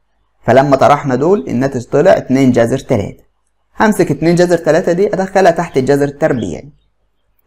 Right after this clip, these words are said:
العدد عشان تدخله تحت الجذر التربيعي ربعه. هربع اتنين جذر تلاتة. كنا مربعين هنا. اتنين جذر تلاتة لما ربعناها ساوت اتناشر.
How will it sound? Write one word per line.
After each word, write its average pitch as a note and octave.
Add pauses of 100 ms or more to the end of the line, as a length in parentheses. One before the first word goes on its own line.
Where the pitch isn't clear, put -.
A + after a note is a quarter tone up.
العدد A2
عشان G2+
تدخله A#2+
تحت B2+
الجذر C3+
التربيعي D#3+
ربعه. A#2 (800)
هربع F3
اتنين D#3+
جذر D3+
تلاتة. G#2+ (340)
كنا F#3
مربعين E3+
هنا. A#2 (160)
اتنين C#3
جذر C3+
تلاتة C3
لما C3+
ربعناها B2+
ساوت A#2+
اتناشر. A#2+